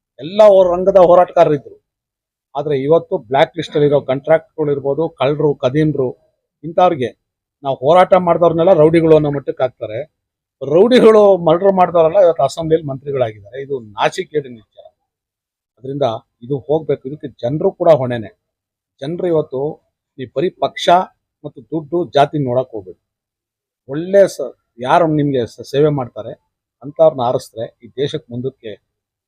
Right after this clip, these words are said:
ಉದ್ಧಾರ ಆಗತ್ತೆ. ಇದು ಯುವಕರು ಕೂಡ ಇವತ್ತು ಯುವ ಶಕ್ತಿ ಇದನ್ನ ಅರ್ಥ ಮಾಡ್ಕೋಬೇಕು.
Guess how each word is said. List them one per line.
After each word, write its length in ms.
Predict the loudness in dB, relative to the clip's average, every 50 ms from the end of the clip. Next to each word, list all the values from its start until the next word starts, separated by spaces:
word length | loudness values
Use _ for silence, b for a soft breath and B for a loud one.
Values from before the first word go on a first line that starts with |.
| _ _
ಉದ್ಧಾರ 220 | -10 -6 -4 -4 -2 -2 -4 -4 -6 -6 -6
ಆಗತ್ತೆ. 500 | -6 -8 -8 -8 -6 -6 -6 -6 -6 -8
ಇದು 340 | -10 -10 -10 -10 -10 -12 _ _ -10
ಯುವಕರು 320 | -8 -8 -6 -4 -4 -4
ಕೂಡ 180 | -4 -4 -4 -4 -4 -4 -6 _ _ _ _ _ _ _ _ _ -20
ಇವತ್ತು 200 | -18 -18 -14 -10
ಯುವ 160 | -8 -6 -6
ಶಕ್ತಿ 320 | -6 -8 -10 _ -12 -12
ಇದನ್ನ 180 | -10 -8 -8 -10
ಅರ್ಥ 180 | -8 -8 -6
ಮಾಡ್ಕೋಬೇಕು. 540 | -6 -6 -6 -8 -10 -12 -18 -18 -18 -20 _